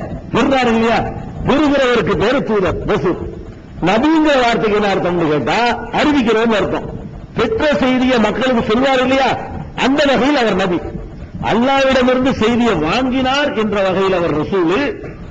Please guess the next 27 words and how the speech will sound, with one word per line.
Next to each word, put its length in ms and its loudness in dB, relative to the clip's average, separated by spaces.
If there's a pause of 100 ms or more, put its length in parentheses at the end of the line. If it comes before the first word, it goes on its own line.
(120)
வாங்கிய 520 2
செய்தியை 440 2
மக்களுக்கு 460 0 (100)
சொன்னார் 460 0
என்ற 260 2
வகையில 380 0
நபி. 240 2 (560)
நபின்னா 480 2 (100)
அறிவிக்கிறவரு, 760 2 (480)
ரசூல்னா 460 2
வாங்குறவர். 540 2 (540)
அங்கிருந்து 380 2
வாங்குறார் 640 2
என்ற 180 2
அடிப்படையில 540 2
வந்து 200 0
ரசூலா 360 0
இருப்பாங்க 300 0
ஒருத்தர். 280 0 (500)
வாங்குறதை 580 2
மக்களுக்கு 480 0
சொல்கிறார் 520 2
என்ற 180 2
அடிப்படையில 380 0
பாத்தீங்கன்னா 520 0 (240)
என்னவா 260 0
இருப்பாங்க? 320 -2